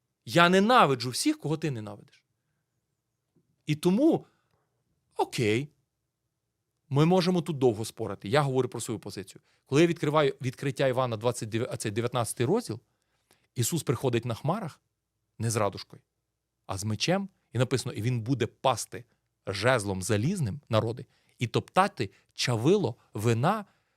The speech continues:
лютого гніву Божого». Оце наш Господь Месія. І він розсудить справедливо. І тому він каже до Римлян в тринадцятому розділі,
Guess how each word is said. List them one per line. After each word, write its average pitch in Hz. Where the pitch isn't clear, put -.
лютого 131
гніву 127
Божого». 104
Оце -
наш 143
Господь 107
Месія. 98
І 110
він 139
розсудить 143
справедливо. -
І 175
тому 285
він 143
каже 117
до 110
Римлян 98
в -
тринадцятому 98
розділі, 95